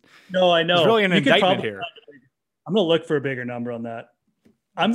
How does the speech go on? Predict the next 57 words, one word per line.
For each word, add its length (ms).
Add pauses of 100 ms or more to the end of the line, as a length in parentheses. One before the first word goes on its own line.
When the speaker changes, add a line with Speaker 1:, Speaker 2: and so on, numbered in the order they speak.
Speaker 1:
I'm 100
not 240
kidding 240
when 100
I 60
say 180
I 60
really 260
like 280
that. 340
Speaker 2:
All 60
right, 120
there's 180
two. 120
I 100
just, 240
I 140
qu-, 240
checked 500
one 180
other 220
place, 300
two 240
fifty 340
to 80
one. 200
All 60
right, 140
we're 120
getting 200
Speaker 1:
I'm 80
gonna 120
go 40
Speaker 2:
better 160
now. 60
Speaker 1:
broke 220
by 100
the 160
end 100
of 80
this 120
show. 580
Um, 560 (960)
I 120
really 340
like 240
that 180
play. 280 (1600)
What 120
did 80
he 80
Speaker 2:
Listen 240
Speaker 1:
gain 80
Speaker 2:
to 60
Speaker 1:
on 80
approach? 160
Speaker 2:
yourself. 480